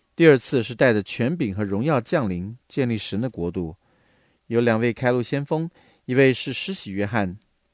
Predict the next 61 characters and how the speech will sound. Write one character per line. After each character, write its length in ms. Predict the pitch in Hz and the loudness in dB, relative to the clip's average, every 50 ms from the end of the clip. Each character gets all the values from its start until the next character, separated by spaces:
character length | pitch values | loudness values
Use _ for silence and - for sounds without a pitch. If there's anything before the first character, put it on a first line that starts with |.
| _ _ _ _ | _ _ _ _
耶 100 | - 113 | -8 -8
稣 180 | 104 - - 113 | -6 -6 -6 -10
接 220 | 101 - 113 113 | -8 -6 -6 -6
着 80 | 104 101 | -6 -6
说 320 | - - 123 120 120 127 _ _ _ _ _ _ _ _ _ _ _ _ | -6 -4 -2 -2 -2 -4 _ _ _ _ _ _ _ _ _ _ _ _
：“只 120 | - - 135 | -10 -8 -6
是 140 | 127 - 165 | -2 0 2
我 120 | 147 135 | 2 2
告 220 | - 160 156 147 | 4 6 6 6
诉 140 | 135 - 156 | 6 4 -2
你 120 | 135 123 113 | -2 0 0
们， 240 | 110 110 110 113 | 2 2 0 0
以 120 | 127 135 135 | -2 -2 0
利 100 | 147 165 | 2 4
亚 180 | 160 135 120 | 4 4 4
已 160 | 117 113 107 104 | 4 2 0 -2
经 200 | - - 214 214 | -4 -2 -2 0
来 180 | 160 107 98 | 2 2 2
了， 260 | 104 104 92 98 135 - _ _ | 2 0 0 -2 -6 -12 _ _
人 200 | - 123 120 135 165 | 2 2 2 2 2
却 200 | - - 196 151 | 2 2 2 2
不 120 | 120 131 | 2 2
认 200 | 123 143 139 117 | 0 2 0 0
识 160 | 107 - 123 | 0 -4 -6
他， 240 | 104 113 104 101 107 | -6 -2 -2 -2 -2
竟 240 | - - - 165 156 | -4 -2 -2 -2 2
任 220 | 175 220 190 160 | 4 4 4 4
意 100 | 143 123 | 2 -2
待 220 | 113 - 120 101 95 | 0 0 0 0 0
他。 240 | - 101 101 104 104 _ _ _ _ - _ _ _ _ _ _ _ _ _ _ _ _ | -2 -6 -10 -10 -12 _ _ _ _ -20 _ _ _ _ _ _ _ _ _ _ _ _
人 180 | - 131 147 170 | -2 0 0 0
子 200 | 160 - 143 131 | 0 -2 0 0
也 120 | 127 120 | 0 0
将 160 | - - 131 | 2 2 2
要 140 | 135 131 123 | 2 2 2
这 160 | 120 - 143 | 2 2 2
样 180 | 127 123 117 117 | 2 4 2 0
受 240 | - - - 143 113 | -2 0 0 0 0
他 200 | - - 131 139 | 0 -4 -6 -4
们 100 | 139 127 | -4 -4
的 100 | 120 110 | -6 -6
害。” 320 | - - 120 101 87 76 _ _ _ _ _ _ _ _ _ _ _ _ _ - | -4 -2 -2 -2 -2 -4 _ _ _ _ _ _ _ _ _ _ _ _ _ -6
门 160 | 127 139 143 | -4 -4 -4
徒 140 | - 143 139 | -4 -6 -6
这 140 | - 165 | -4 -4
才 160 | 135 - 131 117 | -4 -2 -2 -2
明 220 | 113 113 117 123 | -2 -2 -4 -2
白， 180 | 113 113 104 107 | -2 0 0 0
耶 140 | 110 117 | 0 0
稣 160 | 123 - - 170 | -2 -2 -4 -6
所 180 | 156 - 113 | -4 -4 -4
说 200 | 95 - 117 113 | -2 -2 -2 0
的 160 | 107 110 107 | 0 0 -2
是 180 | 101 - - 143 | -2 -4 -8 -12
指 180 | 123 - 107 92 | -10 -10 -8 -6
着 140 | 92 101 | -6 -6
施 240 | 101 - - - 170 | -6 -6 -8 -8 -10
洗 160 | 170 - - | -10 -10 -12
的 80 | 87 87 | -12 -10
约 160 | 85 87 101 | -8 -8 -8
翰。 260 | 104 107 143 123 92 | -6 -4 -4 -4 -4